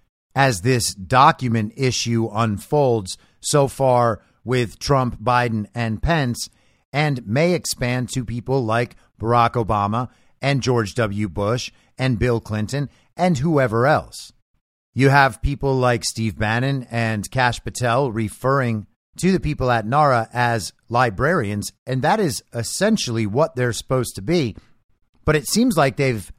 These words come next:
taken on a bigger role than that, which is basically to protect regime presidents and allow them to access or take or move pretty much whatever they need to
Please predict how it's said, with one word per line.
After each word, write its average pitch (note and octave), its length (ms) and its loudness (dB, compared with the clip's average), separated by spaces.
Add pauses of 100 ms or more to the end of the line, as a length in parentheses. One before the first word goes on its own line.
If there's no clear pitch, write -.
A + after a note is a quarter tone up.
(400)
taken F3 260 2
on D3 140 4
a A#2 60 -2
bigger A#2+ 280 -2
role D#3+ 340 0
than G2 200 -2
that, D#2+ 320 -8 (340)
which D#3+ 200 2
is C#3 120 0
basically C3+ 760 -2 (140)
to B2+ 280 -2 (100)
protect - 640 -2 (320)
regime B2 480 0
presidents A2+ 640 -2 (320)
and C3+ 140 0
allow D3 440 4
them C#3 540 0
to C3+ 280 -2
access D3 720 0
or A2+ 440 -2 (240)
take D3+ 420 -2
or G#2+ 160 -2
move C#3+ 600 4 (460)
pretty G3+ 240 2
much A#2+ 520 0
whatever C3+ 480 0
they C#3+ 200 0
need D3 480 0
to G#2+ 340 -4